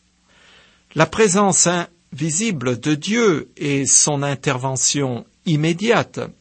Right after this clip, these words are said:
auraient dû remplir de crainte et de reconnaissance le cœur du peuple et lui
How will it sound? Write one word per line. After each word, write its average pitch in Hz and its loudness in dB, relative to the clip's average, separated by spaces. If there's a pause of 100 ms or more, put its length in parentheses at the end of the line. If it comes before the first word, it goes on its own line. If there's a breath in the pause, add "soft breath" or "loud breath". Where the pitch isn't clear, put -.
(260)
auraient 190 2
dû 160 -2
remplir 139 0
de 123 -4
crainte 143 -2
et 135 -4
de 123 -6
reconnaissance 151 -2 (520 soft breath)
le 147 2
cœur 202 4
du 127 -4
peuple 214 -2 (100)
et 165 0
lui 151 -4